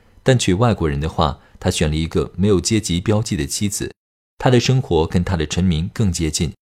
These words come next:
没有她，王室就像一个被现代性抛在后面的奇怪的部落。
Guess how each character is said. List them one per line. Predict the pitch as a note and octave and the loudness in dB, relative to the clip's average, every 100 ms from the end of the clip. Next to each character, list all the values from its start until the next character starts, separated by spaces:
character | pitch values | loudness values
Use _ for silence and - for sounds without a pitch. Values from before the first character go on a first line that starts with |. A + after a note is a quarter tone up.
| _ _ _ - | _ _ _ 0
没 | A2 | 4
有 | G#2+ | 4
她， | - F2 F2 - _ _ | 2 0 0 -4 _ _
王 | G2+ G#2 | 6 6
室 | - B2+ A2 | 4 2 4
就 | - A2 | 4 4
像 | G#2 | 4
一 | F2+ | 2
个 | F2+ F#2 | 4 4
被 | - F#2+ | 4 2
现 | - A#2 | 2 2
代 | F#2 D#2 | 2 0
性 | - D#2+ | 0 -2
抛 | C#2 - D#2+ | -4 -4 -2
在 | D#2 | -4
后 | C#2+ F2+ | -2 -2
面 | D2+ C#2 | 0 -4
的 | C2+ | -6
奇 | - - | -6 -6
怪 | E2+ A2 | -2 0
的 | E2+ | 0
部 | - D#2 | -2 -2
落。 | D2+ C2 | -2 -4